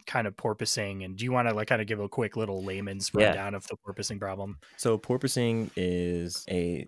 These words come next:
Speaker 2: side effect of having ground effect cars, right? Which are the current regulations of this season's cars. What's happening is, as you are funneling air from the front of the car underneath it, you are creating a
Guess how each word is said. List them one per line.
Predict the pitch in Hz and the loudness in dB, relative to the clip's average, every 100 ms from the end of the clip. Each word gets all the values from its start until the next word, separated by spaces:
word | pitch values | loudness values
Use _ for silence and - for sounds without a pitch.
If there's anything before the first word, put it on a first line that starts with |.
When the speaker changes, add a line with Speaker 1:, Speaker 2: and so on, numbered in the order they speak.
| - | -6
Speaker 2:
side | - 101 92 | 0 2 2
effect | - 90 85 | 2 0 0
of | - 85 78 78 87 - _ - | -2 -2 0 -2 -6 -16 _ -12
having | - 90 90 | -4 -2 0
ground | 85 76 | 0 0
effect | 67 - - | -2 -4 -4
cars, | - - - | -4 -4 -4
right? | 85 76 | -4 -4
Which | 92 | -6
are | 85 | -6
the | 85 | -6
current | - 87 85 | -4 -2 -2
regulations | 87 90 85 85 87 85 | -2 -2 -4 -4 -4 -4
of | 85 | -6
this | 92 90 | -4 -4
season's | - 82 85 | -4 -6 -4
cars. | 80 80 - | -4 -4 -6
What's | - 98 90 | -2 -2 0
happening | 98 98 101 98 | 2 2 4 2
is, | 87 85 82 - - | 2 0 -2 -6 -4
as | 87 85 90 | -2 -2 0
you | 90 | 2
are | 87 87 85 82 82 | 2 2 0 -2 -6
funneling | - - 104 107 110 - | -4 2 2 4 0 0
air | 90 90 95 95 | 2 2 0 -2
from | - 92 | -4 -2
the | 82 | -2
front | - 95 | 0 2
of | 98 | 2
the | |
car | 92 87 82 82 - | 0 0 0 0 -2
underneath | 90 85 92 92 85 | -2 0 0 0 0
it, | 85 90 | -2 0
you | 87 | -2
are | 87 | -2
creating | 90 87 85 85 - | -2 0 -2 -4 -6
a | 87 80 82 | -6 -4 -6